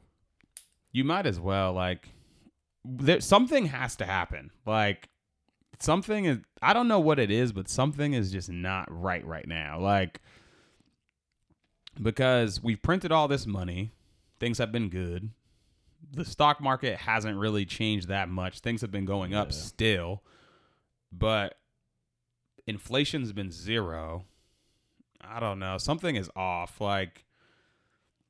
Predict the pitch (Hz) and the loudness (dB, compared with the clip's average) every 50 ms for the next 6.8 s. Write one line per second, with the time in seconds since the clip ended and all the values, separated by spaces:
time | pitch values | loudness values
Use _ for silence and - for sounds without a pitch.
0 | _ _ _ _ _ _ _ - - 143 139 147 151 135 117 104 107 104 104 95 | _ _ _ _ _ _ _ -6 -2 -2 0 0 0 -2 0 0 0 0 0 2
1 | - 117 143 160 - 180 165 - 143 120 113 110 107 95 107 101 98 92 98 95 | 4 4 4 4 2 0 -2 0 0 0 0 0 0 0 -2 -2 -2 -2 -4 -4
2 | - - 95 98 98 92 95 95 95 90 87 117 120 110 104 92 92 92 101 107 | -4 -2 -4 -4 -4 -2 -2 -2 -2 -2 -4 -4 -4 -4 -4 -4 -2 -2 -2 -2
3 | 104 - - 117 110 104 92 87 90 90 90 87 85 92 95 104 120 143 - - | -2 -2 -2 -2 -2 -2 -2 -4 -6 -6 -6 -6 -6 -6 -6 -6 -6 -6 -8 -10
4 | _ _ _ _ _ _ _ _ _ _ - 123 135 135 139 131 120 104 - 110 | _ _ _ _ _ _ _ _ _ _ 2 4 6 6 6 4 4 2 2 0
5 | 104 98 - - 98 95 - - 104 104 95 - - 120 127 127 - 131 104 - | 0 0 0 -2 -2 -2 0 2 2 2 2 2 4 4 4 4 2 0 0 0
6 | 117 110 101 - 95 92 87 87 95 90 87 87 82 - 101 | 0 -2 0 0 -2 -2 -2 -2 -4 -4 -6 -8 -10 -12 -16